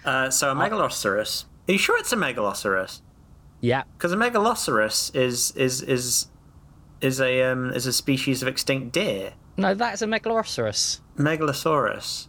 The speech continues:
Speaker 1: Megalosaurus. Megalosaurus, meaning great lizard, or meaning big, tall, or great, is an extinct genus of large meat-eating theropod dinosaur from the Middle Jurassic period in the southern, south of England. <gasps>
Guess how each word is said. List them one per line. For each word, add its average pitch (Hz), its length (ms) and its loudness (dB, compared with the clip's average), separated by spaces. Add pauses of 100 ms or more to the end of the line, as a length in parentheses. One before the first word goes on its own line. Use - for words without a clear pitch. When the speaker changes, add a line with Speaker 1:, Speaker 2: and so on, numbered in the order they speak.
(140)
Speaker 1:
Megalosaurus. 165 760 -2 (160)
Megalosaurus, 202 760 2
meaning 120 320 0
great 220 300 -2
lizard, 135 520 0 (200)
or 127 240 4
meaning 127 420 0
big, 196 340 2 (100)
tall, 156 580 0
or 123 140 4
great, 127 480 -2 (280)
is 135 140 0
an 175 40 2
extinct 208 420 0
genus 160 340 2
of 160 100 -2
large 190 300 2
meat-eating 156 500 0
theropod 139 560 0
dinosaur 160 520 0
from 113 200 -6
the 113 80 2
Middle 127 260 2
Jurassic 143 520 -2
period 101 500 0 (460)
in 113 100 2
the 117 80 4
southern, 110 460 0 (200)
south - 280 0
of 123 100 -4
England. 107 520 -2 (160)
<gasps> 339 840 0